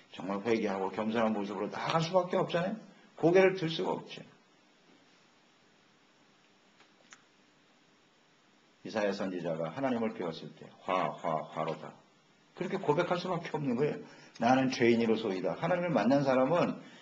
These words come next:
다 죄인임을 고백할 수밖에 없어요. 그러니까 지금 이 바리새인은요, 하나님 앞에서 기도하는 것이 아닙니다.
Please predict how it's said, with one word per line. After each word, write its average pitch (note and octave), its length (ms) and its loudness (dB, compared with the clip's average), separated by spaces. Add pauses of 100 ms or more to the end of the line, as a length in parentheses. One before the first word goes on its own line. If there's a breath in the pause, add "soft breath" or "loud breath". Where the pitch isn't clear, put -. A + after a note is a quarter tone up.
(140 loud breath)
다 - 260 -4
죄인임을 B2 840 2
고백할 D3+ 480 -4 (240)
수밖에 - 460 -10
없어요. - 580 -12 (720 soft breath)
그러니까 A#2 180 -10
지금 A2+ 280 -4
이 G#2 260 -4 (500)
바리새인은요, G2 880 -4 (280)
하나님 A2 320 -2
앞에서 F#2 280 -8
기도하는 F2 380 -6
것이 D#2 220 -10
아닙니다. E2 400 -16